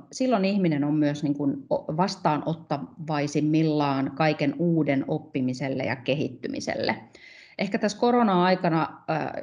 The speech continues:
tämä, tämä, tota, on puhuttu paljon myös tästä e-, etätyöapatiasta ja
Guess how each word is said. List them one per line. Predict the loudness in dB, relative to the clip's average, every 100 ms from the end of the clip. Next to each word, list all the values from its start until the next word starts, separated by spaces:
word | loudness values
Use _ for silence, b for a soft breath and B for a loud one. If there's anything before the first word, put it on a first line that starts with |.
| -4
tämä, | 0 2 0 -2
tämä, | -2 -2
tota, | -2 -2 -2
on | 0
puhuttu | 0 0 0 -2
paljon | 0 2 2
myös | 0
tästä | -6 -2
e-, | 0 0 0
etätyöapatiasta | 2 2 0 0 0 0 -4 -2 -4 -2 -4 -4 -4 -2
ja | -2